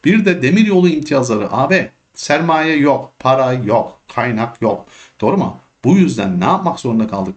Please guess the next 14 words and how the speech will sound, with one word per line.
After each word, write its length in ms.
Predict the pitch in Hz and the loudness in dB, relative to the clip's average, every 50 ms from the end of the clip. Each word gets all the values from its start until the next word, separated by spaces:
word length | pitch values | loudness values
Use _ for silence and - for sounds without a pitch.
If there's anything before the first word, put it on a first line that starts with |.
| - | -4
biz? 360 | 131 170 185 185 - - _ _ _ _ _ _ | -2 -2 -4 -4 -8 -16 _ _ _ _ _ _
Herkese 800 | - 131 160 185 180 170 - 147 127 113 123 139 170 202 214 - _ - | -2 -2 0 0 0 -2 -4 -4 -4 -2 -2 0 0 -2 -4 -6 _ -4
demir 200 | 107 104 156 180 | -2 0 2 4
yolu 240 | 185 175 147 143 143 | 4 4 2 2 0
imtiyazı 460 | 127 120 117 - - 123 117 117 143 | -2 -4 -4 -4 -4 -4 -4 -2 -2
verdik. 280 | 135 110 95 90 - - - - - - - - - | -2 -4 -4 -6 -12 -16 -14 -14 -14 -14 -14 -10 -4
Ve 60 | 113 | -2
Osmanlı'da 440 | 113 127 123 - 180 208 220 208 190 | -2 -2 -2 0 0 0 0 2 0
arkadaşlar 420 | 170 151 170 170 170 170 - 147 - | 0 0 0 -2 -2 -2 -2 -2 -2
ilk 220 | - 175 170 - | -4 -6 -6 -4
demir 200 | 165 160 170 175 | -2 0 2 2
yolları 340 | 175 170 165 160 170 165 160 | 2 2 2 0 0 0 0
aslında 300 | 151 - - 175 165 160 | -2 -2 -4 -4 -4 -4
ıslahatla, 840 | - - - - - 160 143 147 185 180 - 170 131 107 - - | -4 -4 -4 -4 -2 -2 0 0 -2 -2 -2 -4 -4 -4 -4 -10